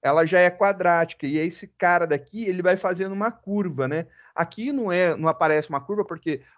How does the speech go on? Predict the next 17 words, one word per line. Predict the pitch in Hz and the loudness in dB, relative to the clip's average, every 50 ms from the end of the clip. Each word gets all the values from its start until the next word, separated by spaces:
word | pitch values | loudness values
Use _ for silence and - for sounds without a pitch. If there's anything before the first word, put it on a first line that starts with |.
| _ | _
o | - 143 | -14 -6
gráfico | 139 147 151 151 156 151 - - | 0 2 4 4 4 2 -2 -8
não | 151 147 | -12 -10
tem | 139 147 151 | -8 -8 -8
muitos | 147 143 143 139 135 165 160 | -6 -8 -8 -10 -10 -14 -18
pontos, | - _ 196 226 240 233 208 - 135 131 - _ _ _ _ _ _ - | -8 _ -4 -2 -2 -4 -6 -10 -16 -20 -20 _ _ _ _ _ _ -10
mas | 143 147 156 165 175 185 180 170 - _ _ | -4 0 0 0 0 0 -4 -6 -12 _ _
isso | - 170 - 208 | -16 -8 -8 -8
aqui | 185 - 196 | -6 -4 -6
é | |
uma | 196 208 269 | -6 -4 -6
curva, | 269 - 285 269 220 208 | -8 -10 -12 -6 -4 -4
literalmente. | 185 196 208 - 233 247 247 240 202 185 - | -4 -4 -4 -4 -4 -4 -2 -4 -4 -4 -2
Ele | 185 165 | -4 0
vai | 160 165 165 180 202 226 233 | 2 2 4 4 2 0 -4
subindo, | - - - 285 226 247 247 208 170 143 131 | -10 -12 -12 -6 -2 0 0 0 0 0 -2
né? | 135 135 160 165 | -2 -4 -4 -8